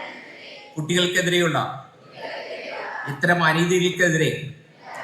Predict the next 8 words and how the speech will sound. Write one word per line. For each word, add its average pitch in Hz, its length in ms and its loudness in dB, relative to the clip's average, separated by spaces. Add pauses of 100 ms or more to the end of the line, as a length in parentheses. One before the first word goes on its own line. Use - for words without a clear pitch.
(1160)
പ്രതികരിക്കേണ്ട 175 580 4 (1500)
ഉത്തരവാദിത്തം 170 680 6 (1400)
എനിക്കുണ്ടെന്ന് 175 580 4 (1300)
ഞാൻ 160 180 8
വിശ്വസിക്കുന്നു. 139 560 4 (1300)
സാമ്പത്തിക 165 520 4
നേട്ടത്തിനായി 165 480 2 (1700)
കുട്ടികളെ 175 340 2